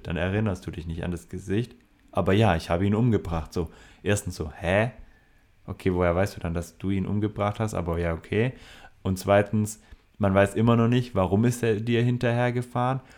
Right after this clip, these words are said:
Und ihre Reaktion ist auch so, weiß ich nicht, so unschockiert. So,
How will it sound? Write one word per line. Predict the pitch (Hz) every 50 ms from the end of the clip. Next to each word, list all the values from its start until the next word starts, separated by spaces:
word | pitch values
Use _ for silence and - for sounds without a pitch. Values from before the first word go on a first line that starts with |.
| - - -
Und | 101 101 -
ihre | 107 113 110 101 98 92
Reaktion | 98 104 98 95 92 95 - - - 113 120 127 123
ist | - 98 101 - -
auch | 95 95 95
so, | 92 - - 95 92 92 90 90 87 85 82 80 - _ _ _ _ _ _ _ _ _ _ _ _ _ _ - -
weiß | 110 113
ich | 165 147 117 -
nicht, | 82 80 -
so | - - 90 87 85 85 82 82 82 - - _ _ _ _
unschockiert. | - 135 160 175 - - - 80 - - - - 78 78 76 76 -
So, | - - 87 85 80 78 78 - -